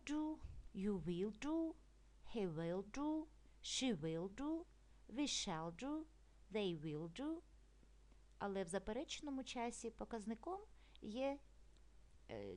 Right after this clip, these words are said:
додаткова частка not до додаткового дієслова shall.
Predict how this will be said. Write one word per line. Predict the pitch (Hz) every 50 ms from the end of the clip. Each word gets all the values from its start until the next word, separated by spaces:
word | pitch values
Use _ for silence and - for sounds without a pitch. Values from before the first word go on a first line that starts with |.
| - - -
додаткова | 50 - - 233 214 233 226 - - 214 208 185 160 175 170 151
частка | - - 208 170 170 - - - 185
not | 190 202 240 302 370 - - - - -
до | - 170 202 196 190 190 185 185 180 170 170 - -
додаткового | - 196 190 185 185 - - 262 320 330 311 294
дієслова | 262 208 214 202 196 - - 214 202 196
shall. | 190 - - - 165 139 127